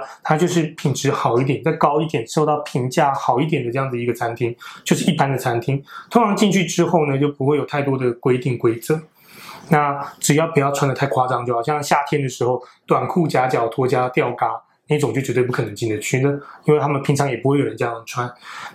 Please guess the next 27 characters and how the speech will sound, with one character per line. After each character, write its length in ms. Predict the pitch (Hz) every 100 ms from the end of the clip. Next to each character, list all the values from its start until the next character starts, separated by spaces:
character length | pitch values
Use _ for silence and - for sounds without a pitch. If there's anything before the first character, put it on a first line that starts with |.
| -
那 80 |
他 80 | 165
们 240 | 170 160 165
一 80 | 202
般 220 | 175 170
的， 200 | 160 147
我 40 |
们 120 | 143 135
的 60 |
一 80 | 156
般 140 | 156
的 80 | 156
服 180 | - 135
装 220 | 131 131
进 160 | 151 147
去 120 | 143
就 100 | 135
可 160 | - 117
以 60 |
了， 100 | 117 117
休 180 | 165
闲 240 | 175 160 151
服 220 | 147 135
等 140 | 143
等 100 | 139
都 180 | 123 123
OK。 260 | 123 - 123